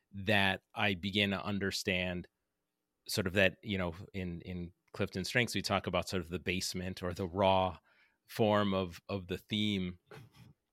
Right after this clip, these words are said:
that my activator, my command, my self-assurance, and my communication, when immature and raw and in their basement, you know, and I say this to students all the time, "It is not a good recipe,"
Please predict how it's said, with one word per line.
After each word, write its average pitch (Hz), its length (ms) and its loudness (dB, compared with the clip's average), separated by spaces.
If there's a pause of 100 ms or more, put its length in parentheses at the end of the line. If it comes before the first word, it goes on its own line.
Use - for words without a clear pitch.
(180)
that 110 220 4
my 101 200 4
activator, 98 840 2 (600)
my 90 140 -4
command, 95 760 -2
my 87 120 -6
self-assurance, 92 1000 -2
and 92 100 -6
my 90 120 -4
communication, 95 960 -4 (220)
when 101 240 2
immature 110 720 4
and 92 260 -4
raw 98 460 2
and 95 120 -2
in 92 120 0
their 92 140 -2
basement, 92 800 0 (360)
you 95 120 -2
know, 92 220 2
and 92 100 2
I 90 240 2
say 95 240 0
this 92 200 0
to 92 100 -2
students - 320 -4
all 95 120 2
the 95 80 0
time, 110 480 0
"It 156 120 2
is 254 200 -4
not 107 400 2
a 92 80 0
good 101 260 2
recipe," 87 680 -2